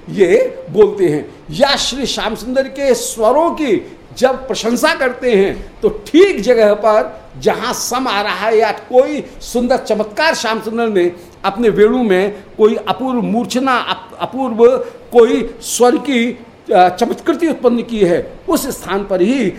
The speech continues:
ये प्रशंसा करते हुए विराजमान हो रहे हैं। विगतान्य वाचा अब नद्यस्तदा तदुपधारे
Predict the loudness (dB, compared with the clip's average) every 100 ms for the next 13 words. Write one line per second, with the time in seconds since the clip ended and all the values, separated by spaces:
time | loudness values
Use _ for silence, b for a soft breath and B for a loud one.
0 | -8 -2 0 0 -4 -4 -4 -4 -4 -4
1 | -4 -4 -2 0 0 -2 -6 -6 -8 -10
2 | -10 -8 -10 -12 -20 -20 -4 -2 -2 -4
3 | -4 -8 -12 -16 -20 -20 -20 -20 -20 -20
4 | -20 -20 -20 -20 -20 B B B B -4
5 | 0 0 2 0 0 0 0 2 2 0
6 | -2 -4 -4 -2 0 -2